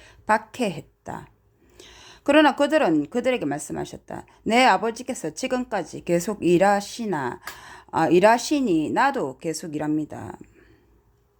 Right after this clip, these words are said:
이 때문에 유대인들은 더욱 그분을 죽이려 했다. 그분이 안식일을 어길 뿐만 아니라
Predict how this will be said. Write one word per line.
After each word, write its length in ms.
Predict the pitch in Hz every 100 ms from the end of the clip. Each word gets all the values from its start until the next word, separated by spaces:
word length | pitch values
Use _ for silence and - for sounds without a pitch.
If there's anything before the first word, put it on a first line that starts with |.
| _ _ - - -
이 120 | 262
때문에 320 | 320 320 285 180
유대인들은 600 | 175 254 269 233 156 147
더욱 300 | 254 208 -
그분을 480 | 240 240 226 143
죽이려 320 | - 220 180 143
했다. 360 | - - - _ _ -
그분이 400 | 254 262 254 -
안식일을 600 | - 262 262 196 156 113 -
어길 280 | 254 214 175
뿐만 360 | 208 214 214
아니라 440 | 175 156 160 180